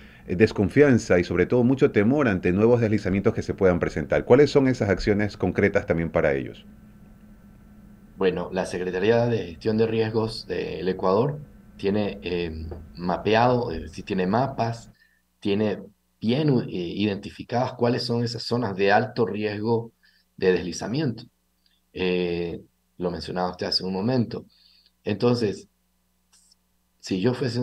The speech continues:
Speaker 2: una persona que estoy viviendo en este tipo de, de, de zonas y,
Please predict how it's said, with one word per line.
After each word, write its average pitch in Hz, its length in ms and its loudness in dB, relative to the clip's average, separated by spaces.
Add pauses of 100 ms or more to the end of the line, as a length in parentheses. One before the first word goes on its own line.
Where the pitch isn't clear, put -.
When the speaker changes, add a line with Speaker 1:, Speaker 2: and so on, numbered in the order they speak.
(140)
Speaker 2:
una 113 260 -2
persona 113 320 -2
que 104 60 -4
estoy 110 240 -4
viviendo 107 280 -2
en 107 60 -6
este 101 220 -8
tipo 107 320 0
de, 98 220 -2
de, 85 240 -6
de 80 160 -8
zonas 80 440 -8 (800)
y, 95 880 -2